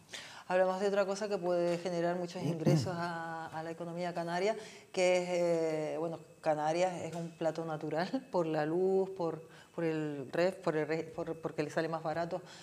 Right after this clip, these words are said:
a las personas venir a grabar. El Dreamland finalmente en Fuerteventura, al lado de las dunas de Corralejo, no se va, no se puede hacer, no se hace,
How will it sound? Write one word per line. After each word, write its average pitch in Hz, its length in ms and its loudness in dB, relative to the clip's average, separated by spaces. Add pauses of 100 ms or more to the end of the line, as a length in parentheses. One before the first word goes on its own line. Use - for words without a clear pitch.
(160)
a 156 80 -6
las 160 120 -2
personas 160 400 -8
venir 160 260 -6
a 160 60 -2
grabar. 185 300 8 (260)
El 185 240 6
Dreamland 202 420 4
finalmente 170 880 0
en 165 140 -4
Fuerteventura, 165 580 2
al 160 140 6
lado 185 180 10
de 196 100 10
las 175 160 6
dunas 185 320 2
de 165 280 6
Corralejo, 175 500 4 (140)
no 165 260 2
se 156 180 0
va, 151 280 2
no 156 180 -4
se 160 140 -2
puede 151 240 2
hacer, 226 240 4
no 208 120 2
se 208 140 2
hace, 220 180 4